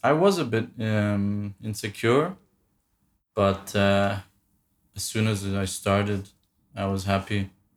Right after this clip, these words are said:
I realized people are more willing to talk to you than you think. And I don't know if it comes <laughs> from the, um, like, closed off mentality of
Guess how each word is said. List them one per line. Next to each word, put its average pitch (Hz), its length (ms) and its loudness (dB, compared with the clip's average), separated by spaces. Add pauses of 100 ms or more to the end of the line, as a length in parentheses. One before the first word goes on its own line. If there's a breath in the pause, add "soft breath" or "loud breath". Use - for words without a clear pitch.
(540)
I 98 80 2
realized 107 500 4
people 107 260 2
are 104 100 4
more 104 220 4
willing 107 360 2
to 107 100 -6
talk 101 320 -2
to - 120 -6
you 104 120 0
than 95 300 -4 (420)
you 98 140 0
think. 95 460 -2 (680)
And 98 100 -2
I 98 60 4
don't 107 120 2
know 107 100 4
if 107 120 0
it 98 80 -10
comes 107 240 0
<laughs> - 100 -8
from 117 140 -2 (140)
the, 110 160 2 (880 soft breath)
um, 101 580 2 (120)
like, 98 220 -2 (800)
closed 110 640 0 (540)
off - 600 -2
mentality 107 640 0
of 101 360 -2